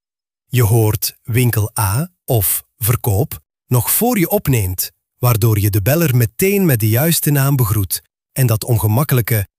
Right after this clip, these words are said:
"naar welk bedrijf belde je ook alweer?" verdwijnt. Je kiest uit zes duidelijk herkenbare tonen.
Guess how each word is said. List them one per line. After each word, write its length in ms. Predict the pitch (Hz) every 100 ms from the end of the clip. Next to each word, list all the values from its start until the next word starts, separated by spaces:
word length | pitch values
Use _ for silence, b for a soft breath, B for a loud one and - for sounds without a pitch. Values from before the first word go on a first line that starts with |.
| _
"naar 320 | - 123 120 117
welk 200 | 117 110
bedrijf 440 | 120 127 127 104
belde 260 | 113 151 190
je 100 | 190
ook 200 | 123 117
alweer?" 460 | 104 104 139 - _ _
verdwijnt. 720 | - 196 120 95 92 92 - _ _ _ _ _ _ _ _ _ _ _
Je 160 | - 127
kiest 340 | - 156 -
uit 240 | - 120 113
zes 380 | - 170 180 -
duidelijk 480 | 107 120 - 185 175
herkenbare 720 | 120 - 180 208 170 160 147
tonen. 460 | - 123 107 92